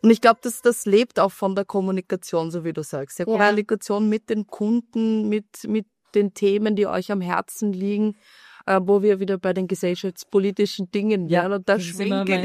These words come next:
Speaker 1: ich zu dir rüber, zu deinem Steckenpferd. Du hast da sicher auch noch was.
Speaker 3: Nein, aber vielleicht möchtest du noch was zum Shopdesign sagen, weil ich glaub, das ist jetzt
Speaker 2: Mhm.
Speaker 3: einfach in den letzten fünf Jahren auch, äh, massiv zu einem Wohlfühlort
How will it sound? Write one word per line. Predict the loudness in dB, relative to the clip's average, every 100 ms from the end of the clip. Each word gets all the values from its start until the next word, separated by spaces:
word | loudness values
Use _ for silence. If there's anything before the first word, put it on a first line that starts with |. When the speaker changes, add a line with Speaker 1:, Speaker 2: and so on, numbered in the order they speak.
| -2
Speaker 1:
ich | -4
zu | 2 2
dir | 4 6 6 6
rüber, | 2 6 4
zu | 4 6
deinem | 6 6 0
Steckenpferd. | 0 -2 0 -4 -2 -2 -2 -4
Du | -4
hast | -2 -2 -6
da |
sicher | -6 -8 -6 -4
auch | -4 -8
noch | -14 -10
was. | -2
Speaker 3:
Nein, | 4
aber | 4 4
vielleicht | 2 4
möchtest | 4 4 4
du |
noch | 6
was | 4 2
zum | 0
Shopdesign | 2 0 2 2 4 2
sagen, | 2 0 2 4
weil | 4
ich | 0
glaub, | 0 -2
das | 0 -2
ist | 0
jetzt | 2
Speaker 2:
Mhm. | 2
Speaker 3:
einfach | 2 4
in | 4
den |
letzten | 6 2 2 4
fünf | 8 6 6
Jahren | 2 4 2
auch, | 2 2 0
äh, | -6 -4
massiv | 2 4 4 2 0 0
zu | 0 2
einem | 2 4 4 6
Wohlfühlort | 6 6 6 4 4 0